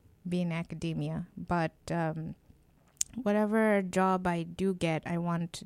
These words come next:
to be physics research related, like, especially, you know, still condensed matter, working with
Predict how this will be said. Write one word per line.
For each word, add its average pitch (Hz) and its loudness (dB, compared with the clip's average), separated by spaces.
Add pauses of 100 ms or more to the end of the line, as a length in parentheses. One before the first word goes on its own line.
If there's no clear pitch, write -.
(120)
to 180 -2
be 170 0 (880)
physics 190 2
research 160 -4
related, - -6 (280)
like, - -6
especially, 170 -4
you 180 -4
know, 160 -4
still 170 -2
condensed 165 -2
matter, 160 -4 (720)
working 170 -4
with 165 -2